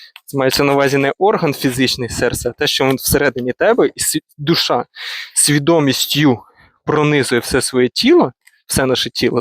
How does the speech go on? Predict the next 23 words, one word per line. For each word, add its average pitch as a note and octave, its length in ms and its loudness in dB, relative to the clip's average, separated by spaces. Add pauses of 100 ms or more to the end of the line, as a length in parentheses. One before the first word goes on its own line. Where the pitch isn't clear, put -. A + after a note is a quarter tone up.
тобто - 200 -4
воно B2+ 180 2
заряджене B2+ 420 0
свідомістю, F3 520 -2
саме C#3 220 -4
тому C3 220 -2
воно B2+ 180 0
живе. A#2+ 280 2 (1300)
От. C3+ 360 0 (460)
А - 120 -2
сверхдуша, F3+ 800 0 (380)
вона D3 220 0
знаходиться C3 640 -2 (480)
поруч D3+ 420 2 (100)
завжди A#2+ 680 -2 (120)
з A2+ 120 -8
душею. A#2 400 -4
Бог B2 240 -4
нас A#2+ 200 -6
ніколи B2+ 560 0
не A#2+ 120 -8
покидає, E3+ 500 -4
насправді. A#2+ 580 -2